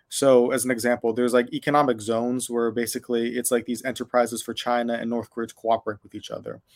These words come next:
And within these economic zones, you have these Hong Kong companies, firms that were based in Hong Kong, or are based in Hong Kong, doing this business on the Korean Peninsula with North Korea.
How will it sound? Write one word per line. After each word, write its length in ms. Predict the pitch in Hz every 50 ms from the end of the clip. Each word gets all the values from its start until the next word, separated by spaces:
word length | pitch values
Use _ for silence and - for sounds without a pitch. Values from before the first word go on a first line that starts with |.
| - - - _ -
And 100 | 135 135
within 240 | 135 127 - 139
these 220 | 139 147 135 127 143
economic 500 | 135 - - 131 131 120 120 117 110 104
zones, 400 | 107 123 123 120 120 113 101 113
you 80 | 113
have 220 | 104 113 117 113 113
these 160 | 120 113 107
Hong 240 | - 113 113 113 110
Kong 180 | - 113 107
companies, 720 | 107 - 107 101 - 120 117 113 117 113 - - - - - 120 113 -
firms 280 | - 131 120 120 113
that 80 | 117 110
were 120 | 117 110
based 260 | 95 113 117 110 -
in 80 | - 107
Hong 200 | 107 113 107 107
Kong, 420 | - - 113 107 107 110 113 113 -
or 160 | - 120 123
are 40 | 113
based 220 | 117 113 110 -
in 60 | 113
Hong 200 | 110 117 110 110
Kong, 360 | 110 - 110 107 107 110 110 - _ _ _ - - - - _ - 117
doing 240 | 117 139 135 135
this 160 | 120 120 117 -
business 320 | - 123 110 120 113 -
on 140 | 120 117 117
the 80 | 113
Korean 220 | 113 - 123 113 -
Peninsula 480 | - 113 117 110 104 - 113 110 107
with 260 | 104 104 113 110 - -
North 240 | 110 107 101 -
Korea. 420 | - - 110 110 110 110 - -